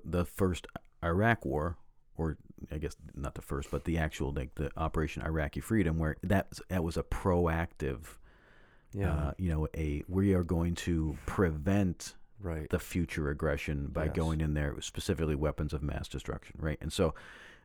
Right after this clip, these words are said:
Speaker 1: this is, again, this is a, this is where the sticky part comes in, where you say, "Well, what's a just war?" Do you go in there proactively, preemptively to prevent
Speaker 2: Mm-hmm.
Speaker 1: some sort of, um, aggression that could harm people? And it's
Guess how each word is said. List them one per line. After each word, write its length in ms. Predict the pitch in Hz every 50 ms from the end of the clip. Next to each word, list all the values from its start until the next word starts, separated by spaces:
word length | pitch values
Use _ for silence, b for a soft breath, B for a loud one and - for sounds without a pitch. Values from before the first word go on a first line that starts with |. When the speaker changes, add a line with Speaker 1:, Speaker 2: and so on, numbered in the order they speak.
| B
Speaker 1:
this 180 | - 107 - -
is, 120 | 95 82
again, 260 | 90 80 90 82 80
this 160 | 80 87 - -
is 100 | 78 78
a, 140 | 78 69 - - - - -
this 220 | - 92 104 - 107
is 100 | 95 85
where 140 | 92 90
the 100 | 87 85
sticky 300 | - - - 120 - 107
part 240 | 95 - 98 90 87
comes 220 | - 98 90 90 104
in, 180 | 135 135 113 98
where 80 | 92
you 60 | 90
say, 120 | - - 90
"Well, 160 | 85 85 85
what's 280 | 85 92 95 - - 98
a 40 |
just 320 | 82 82 92 87 82 - -
war?" 240 | 95 110 107 90 85
Do 100 | 80 85
you 80 | 85
go 240 | 76 95 87 85 90
in 100 | 90 85
there 320 | 82 82 82 82 82 - - -
proactively, 840 | - - 98 87 85 87 92 101 - 117 104 107 120 120 127 131 123 - - - -
preemptively 680 | - - 107 87 87 87 95 - 117 107 117 113 107 -
to 120 | - -
prevent 640 | - - - 95 82 73 69 78 80 98 107 - - - - - - -
Speaker 2:
Mm-hmm. 260 | 107 101 95 95 107 117 131 - _ -
Speaker 1:
some 220 | - - 107 101
sort 260 | 98 - 110 104 104
of, 220 | 107 104 101 95 - B B B B B B B B B B -
um, 420 | 101 98 95 95 95 92 92 87 - - - -
aggression 500 | - 101 82 95 95 92 90 - - 98
that 100 | 87 87 -
could 140 | - 92 - - - - -
harm 280 | - - - 95 95 95
people? 420 | - 101 98 - 110 107 - - - -
And 180 | 80 78 78
it's 200 | 76 - - -